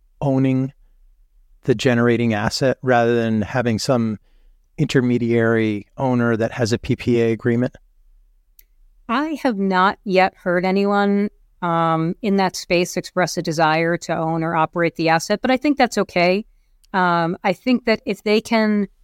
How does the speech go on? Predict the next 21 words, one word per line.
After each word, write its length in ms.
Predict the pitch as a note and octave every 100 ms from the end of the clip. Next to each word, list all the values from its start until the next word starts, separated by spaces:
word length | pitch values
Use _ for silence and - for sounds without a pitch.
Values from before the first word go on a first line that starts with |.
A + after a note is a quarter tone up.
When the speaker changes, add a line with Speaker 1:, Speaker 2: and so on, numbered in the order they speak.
| _ _
Speaker 2:
provide 840 | - F3 F3+ F3 F3 F3 E3+ E3 - -
the 680 | E3 F3+ E3 E3 D#3+ D#3 - _ _ _ -
offtake 640 | G3+ - - A3+ A3+ - -
and 180 | G3 F3+
they 120 | F3+
can 180 | - F#3+
provide, 720 | - E3 E3 E3+ E3 E3 E3 _ _ _ _
um, 520 | F#3+ E3+ D#3+ D#3 D3+ -
again, 280 | A#3 F#3+ D3 - C4 C4
a 80 | A#3+
lot 180 | G#3 G3
of 60 |
that, 180 | F3+ E3+ _ _ _ _ _
not 180 | A#3 A#3+
just 180 | G#3+ F#3+
offtake, 440 | G3+ G3 E3 D#3 -
but 160 | F3+ -
big 420 | - D4+ D4 A#3+ - _ _
creditworthy 880 | - D4 C#4 C4+ A#3+ A#3 A3 G#3+ G3+
premium 600 | - B3+ A#3 A#3 A3 G3+
offtake, 600 | G#3 F#3 F#3 - F3 D#3